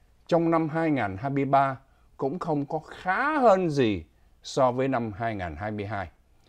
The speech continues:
Và điển hình đó là trên, à, Bloomberg, hệ thống C N B C, cuộc thăm dò để cho thấy rằng vẫn có sáu mươi phần trăm người Mỹ cảm thấy không được lạc quan đối với cái nhìn của tương lai,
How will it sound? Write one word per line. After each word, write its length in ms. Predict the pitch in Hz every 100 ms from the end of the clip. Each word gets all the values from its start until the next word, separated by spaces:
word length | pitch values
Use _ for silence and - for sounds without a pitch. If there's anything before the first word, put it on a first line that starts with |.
| _
Và 140 | 107 110
điển 280 | 107 92 107
hình 220 | 113 104
đó 120 | 143 - - -
là 180 | 110 101
trên, 360 | - 123 120
à, 140 | 117 107
Bloomberg, 600 | 139 180 175 135 107 95
hệ 220 | 95 78
thống 300 | 131 160 220
C 160 | - 196 180 175 147
N 160 | 160 160
B 40 |
C, 440 | 151 143 151 139
cuộc 180 | 117 95
thăm 200 | 123 120
dò 260 | 107 92 92
để 240 | 92 78 87
cho 160 | 107
thấy 220 | 110 117
rằng 260 | 143 101 92 - - -
vẫn 340 | 110 131 202
có 320 | 214 160 175 214
sáu 320 | - 175 226
mươi 360 | 262 190 143
phần 320 | 131 107 98 90
trăm 320 | 135 123 110
người 240 | 101 92
Mỹ 360 | 92 113 196 220 - _ _ _ _ _ _ _ -
cảm 220 | - 101 98
thấy 220 | 143 175
không 460 | - 147 143 135 - -
được 280 | 123 101 -
lạc 240 | 104 95 -
quan 300 | 127 120 110 - - -
đối 220 | 117 120 156
với 280 | 147 160
cái 200 | 165 170
nhìn 400 | 170 127 104 87 82 - - -
của 240 | - 85 92
tương 280 | 123 120
lai, 240 | 113 107